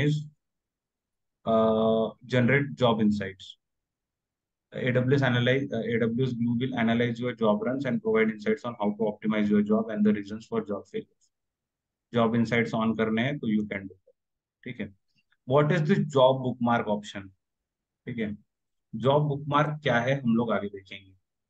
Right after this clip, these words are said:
कि how to bookmark your job, what does it mean कि इग्नोर, अ, मतलब, अ, कौन सी चीजें previously processed data को फिर से वो प्रोसेस नहीं करता है, it will only process the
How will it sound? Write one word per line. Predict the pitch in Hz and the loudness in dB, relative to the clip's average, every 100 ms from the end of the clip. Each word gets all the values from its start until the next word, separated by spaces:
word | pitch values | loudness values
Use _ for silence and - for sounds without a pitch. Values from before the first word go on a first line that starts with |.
| _ | _
कि | 120 107 | 0 2
how | 113 117 - | 0 0 0
to | 123 123 - | -2 -2 -6
bookmark | 107 113 117 110 | -6 0 0 2
your | 117 107 107 | 2 4 4
job, | 104 104 | 2 0
what | 107 110 - | -2 -2 2
does | 113 113 | 2 2
it | 110 110 | -2 0
mean | 107 104 107 | 2 2 2
कि | 113 | -4
इग्नोर, | 117 117 120 120 - _ _ _ | -2 0 2 0 -6 _ _ _
अ, | 113 107 | -2 0
मतलब, | 113 113 127 127 | 0 4 2 2
अ, | - _ _ _ 117 113 110 - | -10 _ _ _ 2 2 2 -2
कौन | 131 131 | -2 0
सी | 143 151 | 0 0
चीजें | 135 120 | 0 0
previously | - - 123 139 135 143 131 | -2 -2 0 0 0 -4 -4
processed | 123 131 117 | -2 -4 0
data | 117 123 127 - | 0 0 -2 0
को | 139 139 - _ - | -2 -2 -10 _ -4
फिर | 127 | -4
से | - 143 | 0 2
वो | 143 135 | 4 2
प्रोसेस | 135 120 117 117 | 0 -4 -4 -4
नहीं | 123 120 | -2 0
करता | 120 107 117 | 0 2 0
है, | 120 | 0
it | 113 - | -4 -4
will | 127 131 - _ _ _ _ _ | -4 -4 -12 _ _ _ _ _
only | - 120 127 147 147 | 2 4 6 6 6
process | 131 131 143 147 - | 2 4 2 0 -4
the | - | 2